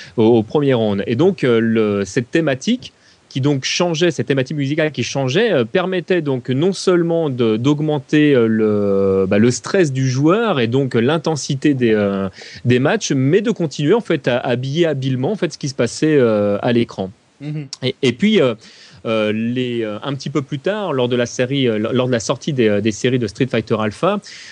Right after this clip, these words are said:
Speaker 1: euh, Capcom a décidé de, de changer scénaristiquement ce qui se passait, euh, dans, dans le monde de Street Fighter.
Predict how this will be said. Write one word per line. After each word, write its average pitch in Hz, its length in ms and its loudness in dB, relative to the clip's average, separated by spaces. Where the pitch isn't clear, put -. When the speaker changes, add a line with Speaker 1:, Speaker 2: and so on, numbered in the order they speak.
Speaker 1:
euh, 104 600 2
Capcom 147 400 0
a 127 80 0
décidé 139 420 0
de, 127 220 0
de 113 140 -2
changer 156 520 0
scénaristiquement 139 1040 0
ce - 100 -10
qui - 120 -6
se - 100 -10
passait, 131 420 2
euh, 117 120 4
dans, 107 220 -2
dans 107 140 0
le 107 60 0
monde 131 160 0
de 120 80 2
Street - 200 -4
Fighter. 123 360 0